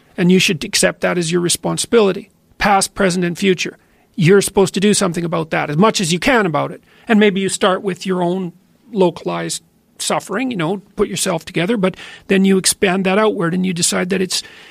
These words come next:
you're not a victim of that, even though, you know, you're part and parcel of it, but you're,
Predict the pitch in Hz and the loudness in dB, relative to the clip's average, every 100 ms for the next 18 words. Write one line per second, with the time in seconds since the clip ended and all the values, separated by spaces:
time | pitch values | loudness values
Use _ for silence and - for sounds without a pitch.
0 | - - 165 190 220 214 170 220 226 214 | -18 0 4 6 6 4 4 2 2 0
1 | 220 247 - 175 175 185 262 - - _ | 0 -2 -2 -2 2 2 0 -4 -20 _
2 | _ _ 190 175 180 185 190 _ 247 160 | _ _ 0 2 4 2 0 _ -2 0
3 | 165 180 170 _ - 185 190 180 214 214 | 0 -2 -4 _ -4 -2 -2 2 2 2
4 | 170 165 220 - - - - - 190 190 | -2 -2 -4 -6 -20 -20 -16 -2 0 6
5 | 202 202 | 6 6